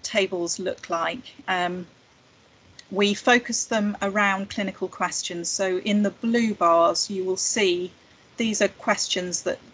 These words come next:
cli-, clinicians have asked us to answer, if you like, or to synthesize the guidance on.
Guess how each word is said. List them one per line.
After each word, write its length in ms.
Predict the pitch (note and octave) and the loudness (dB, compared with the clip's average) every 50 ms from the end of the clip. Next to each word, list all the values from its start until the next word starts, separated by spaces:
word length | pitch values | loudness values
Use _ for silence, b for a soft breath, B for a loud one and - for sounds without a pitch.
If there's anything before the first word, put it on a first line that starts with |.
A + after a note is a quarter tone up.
| _ _ - | _ _ -16
cli-, 320 | - - G#3 G3 - - - - | -2 0 0 0 0 -2 -8 0
clinicians 580 | - G#3 G#3 G3+ G3 - - F#3+ F3+ E3+ - | 2 4 6 6 4 4 0 -2 -2 -4 -4
have 100 | G3+ F3+ | 0 4
asked 320 | F#3+ F#3 F#3 F#3 - - - | 4 4 4 4 0 -2 -2
us 180 | F3+ F3+ - | -2 -2 -2
to 220 | - - - F#3 - | -4 -2 -4 0 2
answer, 460 | G#3+ G#3+ F#3 D#3 - - - E3 E3+ | 2 0 0 -2 -2 -4 -2 -2 -2
if 160 | E3 - - | -2 -2 -2
you 80 | F3 E3 | -2 2
like, 320 | E3 E3 E3 E3 - - | 2 2 2 0 -2 -4
or 80 | E3+ D#3+ | -6 -6
to 160 | - - E3+ | -6 -6 -4
synthesize 640 | - - - F#3 D#3+ - - - - E3+ E3+ E3 - | -4 -2 -2 -2 -4 -4 -6 -4 -2 -2 -2 -2 -4
the 100 | - F3 | -6 -2
guidance 560 | - F3 E3+ E3+ F3 - E3 E3+ - - - | 0 2 2 2 0 -4 -8 -4 -2 0 0
on. 280 | E3+ E3 E3 E3+ - | 0 -2 -4 -4 -10